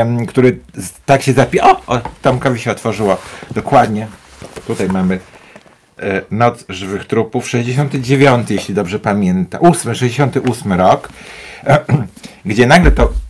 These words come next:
to, ta potrzeba pożerania staje się taką, em, e, jakby wizją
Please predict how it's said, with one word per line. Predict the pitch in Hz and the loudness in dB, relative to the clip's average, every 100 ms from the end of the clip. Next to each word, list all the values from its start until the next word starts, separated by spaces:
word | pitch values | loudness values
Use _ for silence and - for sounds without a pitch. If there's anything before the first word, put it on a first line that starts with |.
| - - | -2 2
to, | 113 | 2
ta | 113 127 | 2 -2
potrzeba | 123 - 151 131 | 0 2 4 4
pożerania | 143 127 131 131 165 151 120 107 107 143 202 - _ _ _ _ _ _ _ _ - - | 2 4 6 8 10 8 6 6 6 4 2 -4 _ _ _ _ _ _ _ _ -20 -18
staje | - 113 131 147 | 0 4 4 4
się | - 123 120 127 - - - | 2 4 4 2 -8 -20 -2
taką, | 107 110 120 113 113 110 | 0 2 4 4 4 2
em, | 104 98 98 101 101 98 | 2 6 6 6 2 0
e, | 98 95 85 - _ - - 92 92 90 | 0 0 -4 -8 _ -18 -14 -12 -10 -4
jakby | 110 98 110 | -4 -2 -6
wizją | 101 117 185 175 180 165 165 170 | -2 2 4 4 4 6 6 2